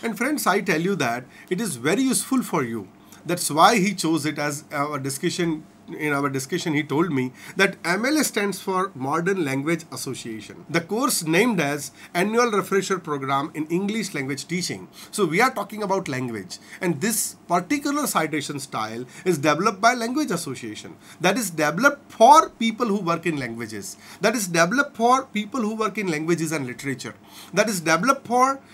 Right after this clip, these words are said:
people who work in humanities. So this style is particularly one of the favorite styles, not only of him, mine, but almost all language and literature researchers, teachers and learners.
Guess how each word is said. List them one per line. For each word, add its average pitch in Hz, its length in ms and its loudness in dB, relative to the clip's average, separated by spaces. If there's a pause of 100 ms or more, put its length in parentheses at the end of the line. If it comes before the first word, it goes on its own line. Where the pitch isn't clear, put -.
people 220 260 -2
who 220 140 0
work 208 220 0
in 180 120 -2
humanities. 135 640 -2 (240)
So 214 260 -4
this 294 220 4
style 240 340 6
is 233 120 -4
particularly 214 720 -4
one 185 160 -2
of 196 140 -2
the 185 80 -2
favorite 165 460 0
styles, 247 480 4
not 190 180 -4
only 190 200 -2
of 175 140 -4
him, 185 300 -6 (560)
mine, 180 600 2 (260)
but 240 380 8
almost 208 540 2
all 226 260 4
language 196 500 0
and 160 140 -2
literature 151 540 -6 (480)
researchers, 220 880 2 (200)
teachers 240 560 2 (120)
and 147 180 0
learners. 127 460 0